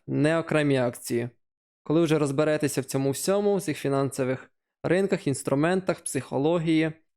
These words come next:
от тільки тоді можете подумати розглядати окремі акції,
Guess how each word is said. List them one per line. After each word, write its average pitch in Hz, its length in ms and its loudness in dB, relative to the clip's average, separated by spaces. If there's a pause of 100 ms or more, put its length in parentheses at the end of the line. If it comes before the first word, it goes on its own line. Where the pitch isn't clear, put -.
от 135 80 -4
тільки 165 260 2
тоді 151 280 2
можете 147 400 2
подумати 147 760 2
розглядати 131 460 2
окремі 135 320 0
акції, 226 500 0